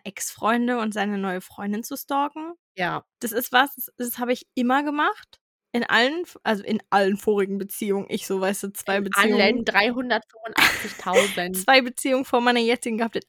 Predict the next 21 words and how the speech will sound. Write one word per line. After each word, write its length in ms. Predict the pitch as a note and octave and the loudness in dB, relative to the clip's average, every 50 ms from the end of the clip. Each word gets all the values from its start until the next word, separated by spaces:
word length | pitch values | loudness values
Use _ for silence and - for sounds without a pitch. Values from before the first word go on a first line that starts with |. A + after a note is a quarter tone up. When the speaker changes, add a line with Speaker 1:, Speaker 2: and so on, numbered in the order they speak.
| _ _ | _ _
Speaker 1:
allen 320 | - F3 F3 F3 F3 D#3 | 2 2 4 4 2 0
Beziehungen 360 | B2 F#3+ - - G3+ F3 G3+ G#3 | -4 -6 -4 -2 0 2 2 2
hab 100 | G3 G#3+ | 2 2
ich's 80 | - | 2
<laughs> 220 | - - - - - | 0 0 0 0 0
gemacht. 260 | D#4 C#4+ - - - _ _ - - - - - - - - | 0 -2 -2 -4 -12 _ _ -8 -6 -6 -6 -6 -6 -4 0
Nee, 180 | A3+ A3+ - | 0 2 2
aber 160 | - A3+ A#3+ | 4 4 4
tatsächlich, 580 | A#3+ C#4 C#4 C4+ C#4 C#4 C#4+ C4+ D#4+ F4 E4+ - - - - - - _ - | 4 6 6 6 6 6 4 2 0 0 0 -2 -8 -14 -18 -18 -18 _ -4
weil 140 | - A3 - | -4 -2 -2
ich 120 | - - | 0 2
mach 160 | C#4 D4+ D4+ | 2 2 2
das 180 | - D4 - - | 0 -4 -4 0
jetzt 300 | C4+ C#4 D#4+ - - - | 0 0 0 0 -4 -6
tatsächlich 420 | D4+ C#4 - C#4 B3+ B3 A#3+ - | -4 -2 -2 -2 -2 -2 -6 -4
gar 240 | - G#3 G3 G3+ A3+ | 0 0 2 2 2
nicht, 320 | C#4 F4+ G#4 G4 - - | 0 -2 -4 -4 -4 -2
weil 240 | C4 B3 B3+ B3+ A#3+ | 0 0 2 2 0
ich 140 | B3+ - - | -2 -6 -8
muss 120 | C4 B3 - | -10 -6 -2
sagen, 360 | B3+ A#3+ C4 D4 C#4+ D#4+ | 0 2 2 2 0 -2